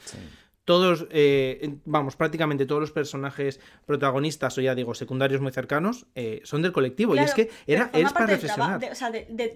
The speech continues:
Speaker 3: de vuestro viaje también, de vuestro viaje
Speaker 2: Total.
Speaker 3: de reconocimiento, de vuestro re-, viaje de reivindicación, porque hay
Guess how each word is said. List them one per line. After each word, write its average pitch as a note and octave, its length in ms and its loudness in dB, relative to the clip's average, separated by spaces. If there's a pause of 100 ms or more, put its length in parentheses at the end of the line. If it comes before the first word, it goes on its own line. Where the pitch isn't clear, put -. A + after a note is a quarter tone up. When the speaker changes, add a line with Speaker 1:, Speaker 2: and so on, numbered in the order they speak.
Speaker 3:
de A3 120 -2
vuestro A3+ 360 -6
viaje A3+ 420 -4
también, G#3+ 280 -4
de B3 80 0
vuestro A3+ 220 -4
viaje C3 140 2
Speaker 2:
Total. B2+ 180 2
Speaker 3:
de B2+ 60 2
reconocimiento, A#3 680 -6
de G#3 80 -12
vuestro G#3 480 -12
re-, A3 460 -8
viaje A3 320 -6
de D#4+ 100 -2
reivindicación, G#3+ 880 -8
porque A3 300 -6 (320)
hay E4 280 -2